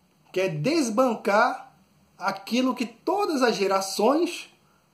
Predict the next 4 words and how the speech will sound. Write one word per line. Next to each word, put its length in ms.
e 80
culturas 760
também 520
viram 720